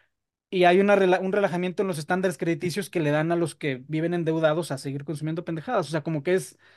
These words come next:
una multiplicidad de factores, pero yo, yo sí creo, güey, que hay gente que neta está, o sea,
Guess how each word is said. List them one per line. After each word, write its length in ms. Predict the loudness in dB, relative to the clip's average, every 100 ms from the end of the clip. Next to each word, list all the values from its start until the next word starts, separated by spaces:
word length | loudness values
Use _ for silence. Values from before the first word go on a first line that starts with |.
| _ _ _
una 200 | 0 2
multiplicidad 560 | 2 0 -2 -2 0 0
de 40 |
factores, 520 | -2 0 4 4 2
pero 220 | -4 -4 -2
yo, 140 | -4 -4
yo 160 | -2
sí 140 | -2 2
creo, 280 | 6 6 6
güey, 220 | 4 4
que 80 | 2
hay 80 |
gente 320 | 0 -2 -4 -2
que 100 | 0
neta 240 | 0 -2
está, 220 | -2 -2 -2
o 60 |
sea, 360 | -2 -2 -2 -8